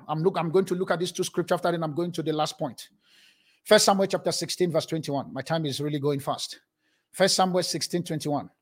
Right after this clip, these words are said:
For me to show you how, <laughs> my dear, favor is there. See, I don't, I, this message I came to talk to you this morning, eh, I came to tell you a message that favor is real.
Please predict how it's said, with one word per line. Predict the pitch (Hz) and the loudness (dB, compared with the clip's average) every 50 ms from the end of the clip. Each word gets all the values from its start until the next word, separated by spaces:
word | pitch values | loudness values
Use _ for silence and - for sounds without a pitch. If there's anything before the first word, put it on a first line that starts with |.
| _ _ _ _ _ _ _ | _ _ _ _ _ _ _
For | - 190 175 | 2 4 6
me | 196 196 | 6 6
to | - 196 185 | 8 8 6
show | 170 - - 220 | 8 8 6 6
you | 214 202 208 185 | 6 6 4 4
how, | 175 175 190 185 180 180 170 151 - - - - - 202 156 123 - _ _ _ _ _ _ _ | 4 6 6 6 4 4 0 -4 -8 -10 -12 -4 -4 -2 -4 -4 -8 _ _ _ _ _ _ _
<laughs> | _ _ _ _ _ _ _ _ _ _ _ - - _ | _ _ _ _ _ _ _ _ _ _ _ -20 -18 _
my | - 185 190 | 0 2 4
dear, | 165 208 208 | 4 4 6
favor | 208 214 220 202 214 202 | 10 10 10 10 10 6
is | 175 143 | 6 4
there. | 127 170 165 147 131 123 117 - _ _ _ _ _ _ | 2 2 2 2 0 -4 -8 -12 _ _ _ _ _ _
See, | - - 214 202 | 2 4 4 6
I | 180 185 190 | 6 8 10
don't, | 226 240 247 240 - | 10 10 8 8 6
I, | 196 208 208 - - | 6 6 6 6 2
this | 196 294 254 | 2 2 4
message | 226 247 240 - 240 202 | 4 4 4 6 6 4
I | 190 180 | 4 4
came | 180 220 226 233 | 6 4 4 4
to | - 185 | 4 2
talk | 180 202 202 185 - | 2 2 0 0 0
to | 175 175 | 0 0
you | 180 180 | 0 0
this | 175 170 - 175 | -2 -2 -2 -4
morning, | 165 165 160 135 127 | -4 -4 -2 -4 -4
eh, | 127 123 - _ - - - - | -6 -8 -10 _ -20 -20 -4 -2
I | 175 175 | 0 6
came | 226 254 254 | 6 6 8
to | - 202 | 8 6
tell | - 214 220 | 6 6 4
you | 214 202 | 6 4
a | 180 | 4
message | 196 190 196 214 175 | 4 2 2 2 4
that | 170 165 156 | 4 2 4
favor | - 220 220 196 226 202 | 4 2 4 4 4 4
is | 170 156 | 4 2
real. | 175 202 185 131 | 0 0 -2 -2